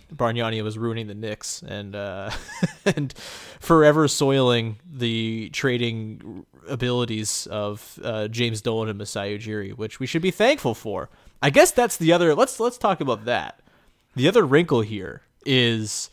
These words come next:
if Bargnani's pretty good, and even if Masai comes in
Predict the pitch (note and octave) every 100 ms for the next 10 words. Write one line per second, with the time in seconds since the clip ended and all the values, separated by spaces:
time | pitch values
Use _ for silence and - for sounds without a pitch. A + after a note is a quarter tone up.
0 | _ _ _ D3 - E3 E3 D#3 G#3 D4+
1 | B3 C#3 - - G#3 F#3 C3+ D3+ A2+ B2+
2 | B3+ D#4 C4 - F3 - D#3+ D#3 C#3+ C#3+
3 | C3 A#2+ C3+ A2+ G#2